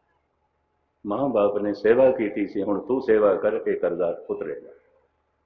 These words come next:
ਬੇਈਮਾਨ ਤੱਕ ਕਹਿ ਦਿੱਤਾ ਹੈ ਭਾਈ ਗੁਰਦਾਸ ਨੇ।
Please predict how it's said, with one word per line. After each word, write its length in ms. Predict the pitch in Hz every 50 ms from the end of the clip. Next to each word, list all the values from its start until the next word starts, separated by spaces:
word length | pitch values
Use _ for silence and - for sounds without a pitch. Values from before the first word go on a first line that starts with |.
| _ _ _ _ _ -
ਬੇਈਮਾਨ 600 | 101 90 110 127 135 131 120 104 98 101 101 95
ਤੱਕ 260 | 95 104 95 - -
ਕਹਿ 140 | - 104 104
ਦਿੱਤਾ 220 | 95 87 - -
ਹੈ 60 | 85 82
ਭਾਈ 240 | - - 82 87
ਗੁਰਦਾਸ 460 | 80 80 85 80 82 71 69 - - -
ਨੇ। 160 | - -